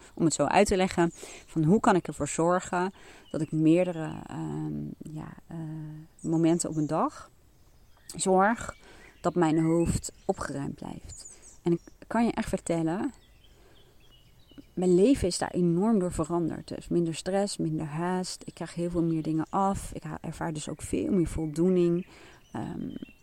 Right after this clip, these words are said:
ik heb letterlijk het gevoel gehad alsof ik veel meer uit mezelf haal. En veel meer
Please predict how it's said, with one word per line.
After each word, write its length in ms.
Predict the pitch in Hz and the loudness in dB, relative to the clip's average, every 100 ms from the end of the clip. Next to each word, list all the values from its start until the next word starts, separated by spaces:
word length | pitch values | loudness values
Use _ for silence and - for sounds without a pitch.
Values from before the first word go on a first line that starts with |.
| - | -12
ik 100 | 185 | -6
heb 120 | 170 | -4
letterlijk 360 | 180 190 208 190 | 0 0 2 -4
het 120 | 190 | -4
gevoel 320 | - 160 170 | -8 -2 -2
gehad 240 | 170 170 160 | -2 -6 -6
alsof 180 | 160 | -8
ik 80 | 160 | -6
veel 600 | - - - 208 214 190 | -8 -10 2 4 4 4
meer 360 | 175 175 175 160 | 2 2 2 -2
uit 160 | 170 156 | -6 -4
mezelf 480 | 160 156 160 151 - | -4 -2 -2 -2 -4
haal. 280 | 156 156 | -6 -6
En 120 | 147 160 | -4 -2
veel 260 | 156 175 | 0 2
meer 260 | 180 165 | 4 2